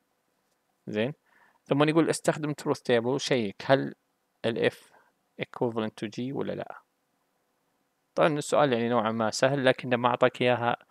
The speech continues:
كقيم، أعطاك إياها كرسمة. طيب، أول شيء تشوفه كم عندنا من متغير؟ اثنين بس. زين؟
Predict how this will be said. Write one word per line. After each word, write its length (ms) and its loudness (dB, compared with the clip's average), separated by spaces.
كقيم، 400 0
أعطاك 320 -2
إياها 100 2
كرسمة. 460 -8
طيب، 140 6
أول 140 10
شيء 140 0
تشوفه 300 -2
كم 240 0
عندنا 280 -2
من 220 -4
متغير؟ 500 -4
اثنين 300 -2
بس. 420 -10
زين؟ 280 -6